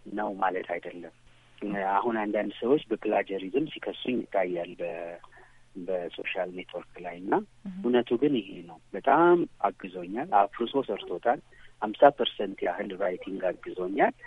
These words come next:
ግን ኮራይት ነው ያደረገው ስክሪን ፕሌዩን እንጂ ድርሰቱ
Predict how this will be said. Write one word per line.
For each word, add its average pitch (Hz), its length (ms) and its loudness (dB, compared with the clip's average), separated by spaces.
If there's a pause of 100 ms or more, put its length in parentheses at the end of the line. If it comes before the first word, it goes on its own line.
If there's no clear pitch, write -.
(280)
ግን 160 200 4 (500)
ኮራይት 117 560 8
ነው 98 140 -4
ያደረገው 87 580 -6 (200)
ስክሪን - 360 -2
ፕሌዩን 85 380 -6 (380)
እንጂ 92 320 -4 (320)
ድርሰቱ - 480 2